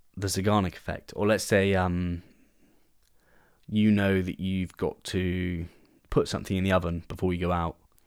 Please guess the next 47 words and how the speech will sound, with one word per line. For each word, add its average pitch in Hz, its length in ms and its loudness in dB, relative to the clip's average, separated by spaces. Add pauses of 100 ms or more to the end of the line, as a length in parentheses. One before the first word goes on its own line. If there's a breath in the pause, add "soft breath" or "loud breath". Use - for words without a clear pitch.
(520 soft breath)
All 120 160 6
that 107 160 2
time 101 280 2
running 92 200 0
up - 120 -6
before 90 220 -6
you 87 100 -2
go 90 100 2
out, 82 140 0
you're 87 120 -8
gonna 82 60 -12
think, - 220 -12
"I 87 60 -8
need 87 140 -6
to - 80 -18
put - 120 -10
it 71 60 -12
in 78 60 -8
the 87 60 -4
oven, 87 200 -6
need 90 120 -2
to - 60 -14
put - 120 -10
it - 80 -12
in 87 140 -8
the, 78 200 -8
need 101 240 0
to - 60 -12
put 80 120 -8
it 76 40 -8
in 64 100 -12
the 78 80 -10
oven." 85 200 -16 (1300 soft breath)
Or 92 460 2
let's 92 200 0
say 101 140 0
you're 92 200 2
a 90 60 2
waiter 95 420 2
or 82 240 -2
a 92 80 -2
waitress 90 400 -2
and 101 100 -2
you 98 40 0
take 101 220 0
someone's 92 340 0 (100)
order. 90 440 0